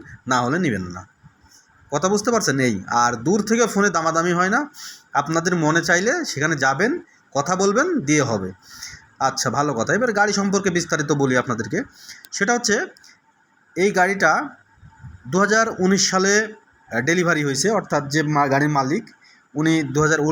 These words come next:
উনিশ সালে এই গাড়িটা কিনেছে। এটা সোনালিকা আটচল্লিশ, আহ, মডেল। আর এটার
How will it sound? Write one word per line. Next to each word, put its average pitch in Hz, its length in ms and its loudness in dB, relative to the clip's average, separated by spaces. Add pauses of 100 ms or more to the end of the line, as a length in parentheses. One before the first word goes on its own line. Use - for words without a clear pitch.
(240)
উনিশ 185 280 0
সালে 180 180 2
এই 202 100 0
গাড়িটা 147 280 2
কিনেছে। 156 440 0 (640)
এটা 147 160 -2
সোনালিকা 175 640 0 (500)
আটচল্লিশ, 185 760 0 (840)
আহ, 131 280 2
মডেল। 151 440 0 (680)
আর 135 320 2 (140)
এটার 165 480 0